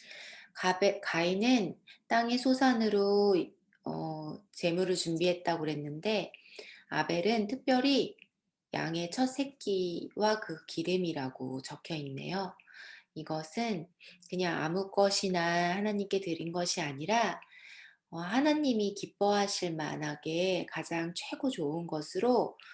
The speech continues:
준비를 했어요. 어, 아벨은 자신의 마음을 담아서 예물을 준비했던 거예요. 그리고 히브리서 십일 장 사 절 말씀에 보면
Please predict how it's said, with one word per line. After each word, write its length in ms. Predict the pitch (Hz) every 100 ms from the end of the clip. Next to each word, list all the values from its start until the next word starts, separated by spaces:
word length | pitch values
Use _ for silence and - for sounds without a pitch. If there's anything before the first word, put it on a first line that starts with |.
| - _
준비를 600 | - 175 170 190 190 185
했어요. 760 | 180 - - 139 135 143 - - - - - _
어, 180 | 151 147
아벨은 520 | 139 147 165 190 220
자신의 420 | 180 147 - 175 147
마음을 380 | 139 156 165
담아서 720 | 165 147 143 160 247 262 196 - - - - - _ _
예물을 480 | 165 165 180 175 170
준비했던 720 | - 175 175 196 196 165 151
거예요. 640 | 135 135 135 143 151 147 - - _ _ - - _ _
그리고 540 | - 185 185 180 185
히브리서 640 | 247 269 285 254 240 202 208
십일 420 | - 226 214 208
장 260 | 214 208
사 160 | 214 233
절 200 | 233 214
말씀에 480 | 170 156 - 165 156
보면 540 | 139 143 208 202 127